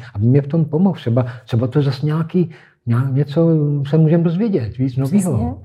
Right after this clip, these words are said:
Speaker 1: Jo, co teprve přichází, protože to přichází jako nově, eh, nová situace je,
Speaker 2: Ano,
Speaker 1: taková
Speaker 2: ano.
Speaker 1: nebyla, že no, tak, no.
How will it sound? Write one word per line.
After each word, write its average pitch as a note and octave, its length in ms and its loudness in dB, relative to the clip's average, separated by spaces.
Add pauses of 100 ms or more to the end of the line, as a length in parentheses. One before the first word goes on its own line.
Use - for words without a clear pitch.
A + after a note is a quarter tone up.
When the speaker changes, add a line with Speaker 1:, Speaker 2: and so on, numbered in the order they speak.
(280)
Speaker 1:
Jo, C#3 80 -4
co - 140 -10
teprve D3+ 300 2
přichází, D#3+ 840 -4 (360)
protože A2 220 -6
to A#2 100 -4
přichází C3+ 540 -4
jako C#3+ 240 -2
nově, C#3 720 2 (480)
eh, - 20 -6 (600)
nová B2+ 400 6
situace C#3 560 0
je, C#3 160 6
Speaker 2:
Ano, C3 380 4
Speaker 1:
taková C3 260 -2
Speaker 2:
ano. G#3+ 120 4
Speaker 1:
nebyla, C#3+ 460 4
že C3+ 420 0 (500)
no, A#2 200 -2
tak, A2+ 380 -8
no. F2+ 220 -10